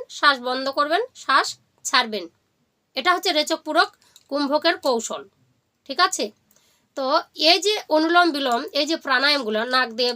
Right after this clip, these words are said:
এই নাকে ছাড়ছেন, ওই নাকে উঠাচ্ছেন, ওই নাক দিয়ে ছাড়ছেন, এই নাকে উঠাচ্ছেন, এটার জন্যে আমাদের কিন্তু শরীরের মধ্যে অনেক উপকার হয়। প্রাণায়ামের মাধ্যমে আমাদের শ্বাসকষ্ট, নানা রকমের রোগ ব্যাধি, এগুলো কিন্তু ছাড়বে।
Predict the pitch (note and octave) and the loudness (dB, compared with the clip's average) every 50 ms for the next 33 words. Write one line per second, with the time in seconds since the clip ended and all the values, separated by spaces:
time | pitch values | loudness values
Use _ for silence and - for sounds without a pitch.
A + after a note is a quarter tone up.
0 | - _ C4 B3 B3 B3 A#3+ A#3+ A#3 C4 A#3 - C4 A#3 A3 - - A#3+ B3+ - | -6 _ -2 -2 0 0 -2 -4 -6 -8 -10 -8 -8 -8 -8 -6 -8 -10 -8 -6
1 | - A3+ A3+ A3+ A3+ G#3+ - A3+ A3 G#3+ - A#3 - - D#4 D#4 - - C4+ D4+ | -6 -4 -4 -4 -4 -6 -6 -8 -8 -8 -10 -12 -8 -8 -8 -8 -6 -4 -4 -4
2 | D#4+ D4+ C4 A3 G#3+ G#3+ G#3+ G#3+ - A3+ G#3+ - F4+ G4 D#5 C#5+ D#4+ D4 C4+ B3 | -2 -4 -4 -6 -6 -8 -8 -6 -6 -8 -8 -6 -8 -8 -6 -4 -4 -4 -4 -4
3 | A3 - G#3 F3+ F3 G#3 - - - G3+ G#3+ - _ _ _ _ _ _ _ _ | -6 -6 -10 -12 -14 -16 -16 -16 -18 -18 -20 -20 _ _ _ _ _ _ _ _
4 | - D4 D4+ F#4 F#4 D#4 C#4+ F4 D#4+ D#4+ E4 G4 B4+ - D#5 F4 E4 D#4 D4+ D4+ | -2 0 2 4 2 2 2 0 0 0 0 0 -2 -2 0 2 4 4 4 2
5 | D4 - D4 C#4 E4+ F4 - D4+ B3+ C4 C4 B3+ B3 B3 A#3 F4 - - - A3+ | 0 -2 -6 -4 -4 -4 -4 -4 -6 -4 -6 -6 -6 -6 -6 -8 -8 -4 -2 -2
6 | A3+ B3 C4 F4 G4+ - _ _ C4+ A#3 - A#3+ A#3 A3+ G3+ G3 - G3+ E3+ D#3+ | 0 2 0 0 0 -2 _ _ -14 -12 -12 -10 -8 -8 -8 -8 -8 -10 -10 -10
7 | D#3+ - _ _ - _ _ _ A#3 C4 C4 C#4 D4 D4+ D4+ C#4+ C#4 C4 A#3 C4+ | -12 -14 _ _ -20 _ _ _ 2 4 4 6 4 2 2 2 0 -2 -4 -6
8 | C#4 C#4 C4+ C4+ C4 C4+ B3+ - C#4 A#3+ - - - A#3 - - C4+ D4+ G#4+ A4 | -6 -4 -4 -4 -4 -6 -6 -4 -6 -6 -6 -8 -14 -16 -16 -16 -12 -10 -8 -8
9 | A#4+ G#4+ F#4 F4 F#4+ F4 F4+ D#4+ C#4 D4 D4+ D4 - B3+ C4+ A#3+ C4 A#3 C#4 G4+ | -6 -6 -6 -4 -2 -2 -2 -2 0 -2 -4 -4 -6 -10 -6 -4 -4 -2 -2 -4
10 | B4+ - - - - - - B3 A#3+ C4+ C4 C4 B3+ B3 D4 - - - G#3+ G3 | -4 -6 -12 -20 -20 -10 -10 -6 -4 -2 -2 -2 -2 -4 -6 -8 -6 -6 -6 -6
11 | G3 F#3 F#3 | -6 -8 -12